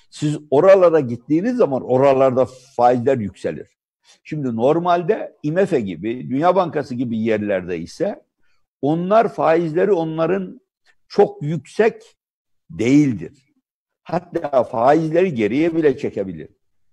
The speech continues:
Yalnız I M F gibi bir kurum size borç vermeye kalktığı zaman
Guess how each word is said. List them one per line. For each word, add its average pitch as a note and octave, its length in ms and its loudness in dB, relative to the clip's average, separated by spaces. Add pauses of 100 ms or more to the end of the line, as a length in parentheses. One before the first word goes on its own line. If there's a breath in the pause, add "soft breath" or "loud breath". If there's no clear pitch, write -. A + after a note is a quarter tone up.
Yalnız D3+ 600 -2
I A2+ 100 -6
M G#2+ 140 -2
F F#3+ 160 -2
gibi D3 320 -2
bir B2+ 200 -2
kurum A2+ 600 -4 (340)
size A2+ 380 -2
borç D3+ 260 -2
vermeye A2 420 -2
kalktığı G#2+ 420 -4
zaman D#3 440 -4